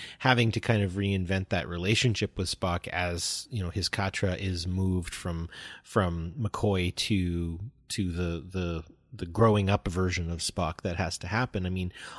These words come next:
all of that happens around a deep development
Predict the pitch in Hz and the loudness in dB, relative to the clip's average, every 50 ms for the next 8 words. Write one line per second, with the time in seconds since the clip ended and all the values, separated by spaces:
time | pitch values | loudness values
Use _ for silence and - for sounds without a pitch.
0 | - - 123 135 139 139 127 110 117 110 107 - - - 117 110 - - 107 98 | -6 2 6 8 8 8 8 8 8 6 4 4 2 2 2 2 2 2 2 2
1 | 92 - - 107 101 90 85 90 98 107 123 131 123 104 95 92 92 92 - - | 0 -2 -2 -4 -2 -2 0 2 2 4 6 6 6 6 4 2 0 -2 -4 -8
2 | - - - - - - - 101 90 - 120 127 123 - - 110 92 90 104 113 | -14 -16 -16 -18 -8 -4 -4 -4 -2 0 2 2 2 2 0 0 2 4 4 4
3 | 123 131 120 110 101 92 90 92 - - - | 4 2 2 -2 -2 -2 -2 -2 -4 -6 -10